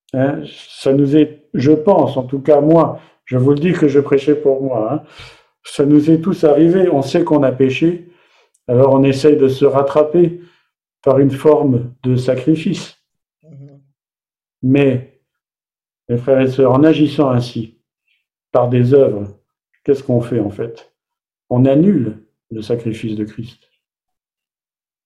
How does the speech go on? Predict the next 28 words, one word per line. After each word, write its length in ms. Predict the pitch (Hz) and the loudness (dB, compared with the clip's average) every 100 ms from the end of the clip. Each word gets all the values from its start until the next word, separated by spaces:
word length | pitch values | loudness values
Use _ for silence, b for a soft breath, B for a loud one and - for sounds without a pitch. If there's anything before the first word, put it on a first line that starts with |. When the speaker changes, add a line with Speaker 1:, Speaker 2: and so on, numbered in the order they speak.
| - | -8
Speaker 1:
On 160 | 127 | -2
annule, 520 | 135 151 208 180 107 98 _ _ - | 0 2 0 0 -2 -8 _ _ -6
on 80 | 123 | 0
ne 120 | 135 | 0
vit 180 | 147 160 | 0 -2
plus 220 | 208 226 | -4 -4
par 180 | 147 110 | -2 -2
la 120 | 110 | -4
foi. 320 | - 107 107 _ _ _ _ - | -6 -12 -14 _ _ _ _ -4
Et 80 | |
on 140 | 127 131 | 0 2
annule 340 | 135 185 180 | 2 2 0
carrément 600 | 165 170 151 151 170 170 B B - | 0 2 2 2 0 -6 B B -8
le 100 | 123 | -6
sacrifice 520 | 131 123 120 123 131 | -6 -6 -6 -6 -6
de 100 | 117 | -6
Christ. 300 | 139 156 165 - 156 156 143 151 - 147 151 - | -6 -10 -12 -14 -16 -14 -14 -14 -14 -16 -16 -16
Si 240 | - 165 | -4 2
on 140 | 156 147 | 4 4
a 80 | 131 | 0
péché, 680 | 127 120 - 175 170 B B B _ | -2 -2 -2 -2 -2 B B B _
la 80 | 120 | -6
seule 180 | 117 143 | -2 -2
chose 240 | - 139 | 0 -6
qu'on 220 | - 127 | -2 0
a 120 | 120 113 | 0 -2
à 60 | |
faire, 400 | 110 151 147 - | -2 2 2 0